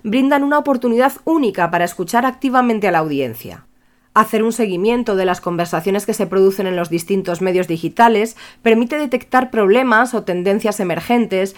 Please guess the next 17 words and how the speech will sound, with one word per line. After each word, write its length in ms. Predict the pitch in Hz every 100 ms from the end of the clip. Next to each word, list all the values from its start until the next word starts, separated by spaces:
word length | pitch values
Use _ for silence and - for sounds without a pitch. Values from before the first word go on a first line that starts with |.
| - -
y 140 | 233
brinda 340 | 247 269 277 311
información 600 | 294 240 208 196 262 262
valiosa 520 | 208 220 262 247 160
sobre 280 | - 170 165
las 160 | 165
preferencias 600 | - 160 175 190 214 220 208
y 40 |
necesidades 640 | 175 175 165 170 180 165
del 160 | 147 147
público. 560 | - 127 117 117 107 - _ _ _ _ _
En 120 | - 240
segundo 360 | 269 311 330
lugar, 440 | 294 226 202 - -
la 220 | 160 156
era 140 | 165 170
digital 580 | 190 214 196 196 185